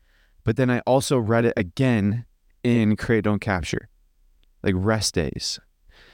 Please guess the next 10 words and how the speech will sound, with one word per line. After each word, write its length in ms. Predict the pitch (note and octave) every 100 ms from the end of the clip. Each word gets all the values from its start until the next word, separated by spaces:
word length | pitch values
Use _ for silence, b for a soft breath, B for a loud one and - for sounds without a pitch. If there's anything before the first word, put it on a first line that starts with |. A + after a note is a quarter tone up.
| b b _ _ _ _ -
The 180 | A2+
guy, 600 | A2+ B2 A#2+ B2 B2 A#2+ - _ _ _ -
Eric 220 | A#2 A2
Thane, 580 | - A#2 A2 G2 A2+ B2 -
who 240 | - B2+
wrote 500 | G#2+ A2+ A2 G#2 - _ _ _ _ _ _ _ _ _ _
Create, 300 | - B2 A2+
Don't 220 | F#2+ G#2+
Capture, 560 | - A2 G#2+ - G2 F#2
actually, 520 | G2+ G#2 - G#2 F#2